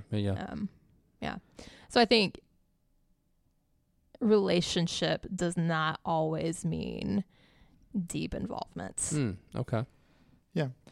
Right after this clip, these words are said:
Speaker 3: Well, I think that, you know, as church workers and, you know, as members not only of, like, leading corporate church and, like, not, not just members, but leading corporate church,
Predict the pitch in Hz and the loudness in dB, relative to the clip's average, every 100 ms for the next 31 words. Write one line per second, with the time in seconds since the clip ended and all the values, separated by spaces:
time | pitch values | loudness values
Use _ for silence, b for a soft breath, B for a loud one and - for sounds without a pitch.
0 | B B 190 202 190 - 160 247 226 170 | B B 8 10 8 4 2 2 0 -4
1 | 139 170 156 143 - 160 139 117 113 - | 8 10 10 8 2 0 2 2 2 -2
2 | _ - _ _ - - 165 143 - 165 | _ -20 _ _ 0 6 6 6 2 6
3 | 143 143 127 107 104 107 - - 147 113 | 8 10 8 6 4 4 -2 -4 -4 -2
4 | 113 110 104 98 98 - - 127 120 123 | -2 -2 -2 -2 -4 -6 -2 2 4 4
5 | 107 - 120 107 104 104 95 - 101 - | 2 2 0 0 0 -2 -2 -4 -8 -10
6 | - - - - 135 165 117 - 113 98 | -18 -20 -18 0 4 4 2 0 0 0
7 | - 98 98 - 98 98 - - 170 120 | -2 -2 -2 -4 -4 -6 -10 -10 -4 -2
8 | 131 139 120 113 107 113 117 180 120 107 | 2 2 4 4 4 2 2 2 -2 -8
9 | - 107 98 | -8 -8 -10